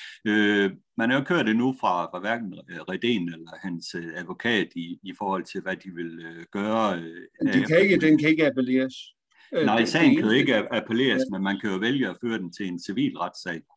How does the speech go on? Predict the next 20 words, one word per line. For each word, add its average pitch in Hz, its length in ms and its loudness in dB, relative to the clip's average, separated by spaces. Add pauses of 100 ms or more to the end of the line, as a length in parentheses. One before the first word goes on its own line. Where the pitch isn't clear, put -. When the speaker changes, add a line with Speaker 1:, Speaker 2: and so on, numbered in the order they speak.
(140)
Speaker 1:
Altså - 260 -14
føre 98 160 -2
den - 100 0
Speaker 2:
Ja. 110 100 2
Speaker 1:
videre 110 180 2
ud 101 120 0
i 95 360 -8
en, 90 120 -6
som, - 280 -14
som 95 140 -6
en 85 80 -6
civil 98 320 -4
retssag. 85 400 -8
Det 82 180 -6
er 113 40 -2
jo 98 120 -4
en 87 80 -4
mulighed, 92 340 -4
man 82 120 -12
har. 85 200 -16